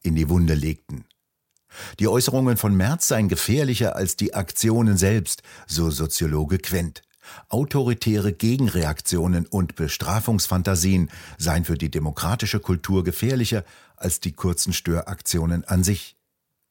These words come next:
Der Vorsitzende der Grünen Heinrich-Böll-Stiftung Albrecht twitterte,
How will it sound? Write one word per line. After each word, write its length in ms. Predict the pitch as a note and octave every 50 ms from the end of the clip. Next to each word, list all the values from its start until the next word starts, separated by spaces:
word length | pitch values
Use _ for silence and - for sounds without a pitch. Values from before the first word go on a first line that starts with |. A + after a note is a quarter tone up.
| _ _ _ _ _ _ _ _ _ _
Der 140 | - E2 D#2
Vorsitzende 640 | - - G#2 G#2+ G2 G#2+ G2 - G#2 F#2+ F#2 F2+ D#2+
der 180 | - E2+ D#2+
Grünen 580 | D2+ - F2 G2 G2+ F#2+ F2+ F2 E2+ E2 C#2+ -
Heinrich-Böll-Stiftung 1000 | E2 E2+ F2 D2+ D2+ D#2 - - - A2 C3+ C3 - - A#2 G#2 - - G#2 F#2+
Albrecht 640 | - - A2+ C3 D#3 C#3+ A#2 F2+ E2 - - - -
twitterte, 540 | - - E2 F2 D2+ - F#2+ D2+ - B2+